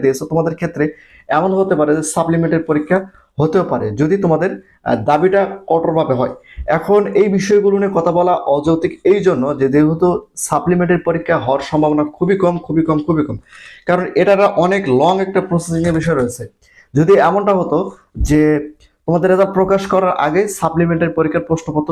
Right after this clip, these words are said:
প্রণয়ন করা হয়েছে বা প্রশ্নপত্র তৈরি করা রয়েছে, যে সকল শিক্ষার্থীরা ফেল করলো পরদিন,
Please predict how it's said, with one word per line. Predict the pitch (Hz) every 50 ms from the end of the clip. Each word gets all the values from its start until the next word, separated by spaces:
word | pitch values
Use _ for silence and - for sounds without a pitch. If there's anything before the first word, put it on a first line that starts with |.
| 160 160 _
প্রণয়ন | - 156 151 151 - -
করা | 147 143 139
হয়েছে | 131 127 127 - 135
বা | 139 135 -
প্রশ্নপত্র | 147 147 - 139 143 147 147 147
তৈরি | 156 147 147 -
করা | 151 143 139
রয়েছে, | 151 156 151 - 226 190 - - - - - - - -
যে | 113 175 202 196 196
সকল | 196 196 190 -
শিক্ষার্থীরা | 208 190 190 190 - - - -
ফেল | 190 175 180
করলো | 196 190 214 240 - - - _ _ _ _ _ _ -
পরদিন, | 190 214 202 170 147 123